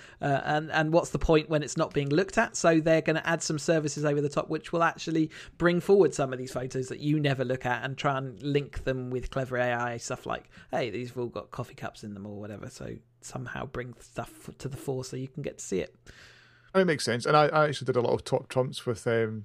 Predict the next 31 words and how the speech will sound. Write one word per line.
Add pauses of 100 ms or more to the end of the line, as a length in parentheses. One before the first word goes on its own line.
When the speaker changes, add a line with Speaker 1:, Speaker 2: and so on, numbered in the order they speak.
(120)
Speaker 2:
um, (380)
Shaq
and
a
couple
of
colleagues
through
the
week. (300)
And
it's
just
if
you
go
into,
like,
your
settings
on,
on
your
iPhone
or
your, (100)
your (100)
iPad,
general
and
about,